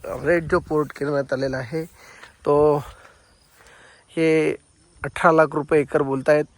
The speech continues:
पण निगोशिएबल करतील. टायटल क्लिअर आणि मोठा टार रोडला टच, सिमेंट काँक्रीट रोड एक मोठा मध्यांतरून जो स्टेट हायवेपासून निघतो तीन किलोमीटरवर, त्यालासुद्धा ही जमीन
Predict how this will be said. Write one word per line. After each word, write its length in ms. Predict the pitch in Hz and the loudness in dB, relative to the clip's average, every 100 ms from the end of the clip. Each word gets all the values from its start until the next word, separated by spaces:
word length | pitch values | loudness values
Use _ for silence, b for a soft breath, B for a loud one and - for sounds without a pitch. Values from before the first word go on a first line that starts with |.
| _ | _
पण 100 | 143 | -6
निगोशिएबल 560 | 143 139 156 175 160 147 | -4 -2 -2 -2 -2 -2
करतील. 460 | 156 139 165 160 - _ B B B B B B _ - | -2 -2 -2 -4 -8 _ B B B B B B _ 0
टायटल 320 | 156 151 170 - | 2 2 -2 -2
क्लिअर 240 | 170 170 | 2 2
आणि 440 | 165 160 165 160 - - - | 4 2 0 -2 -6 -12 -14
मोठा 300 | 143 135 175 | -12 2 2
टार 300 | 165 156 151 | 4 4 4
रोडला 280 | 160 160 160 | 2 2 2
टच, 320 | - 160 156 | 4 2 2
सिमेंट 420 | - 151 156 160 | -4 -2 0 0
काँक्रीट 360 | 147 151 170 160 160 | 0 -2 -2 -2 0
रोड 200 | 165 160 | 2 2
एक 220 | 156 - | 0 -4
मोठा 340 | 151 139 175 | -10 -2 2
मध्यांतरून 920 | 170 160 151 160 156 165 165 - - | 2 0 0 -2 0 -2 -4 -6 -14
जो 360 | 143 160 147 135 - B B B - | -2 0 0 -4 -8 B B B -14
स्टेट 300 | - 175 170 | -4 0 2
हायवेपासून 520 | 156 160 165 - 170 | 2 0 -4 -6 -6
निघतो 260 | 151 - | -6 -4
तीन 240 | 175 170 160 | -4 -4 -6
किलोमीटरवर, 680 | 156 160 165 151 156 160 165 | -2 -2 -2 0 2 2 2
त्यालासुद्धा 560 | - 156 160 170 160 | 2 2 2 0 2
ही 140 | 170 151 | 2 2
जमीन 280 | 160 160 | 0 0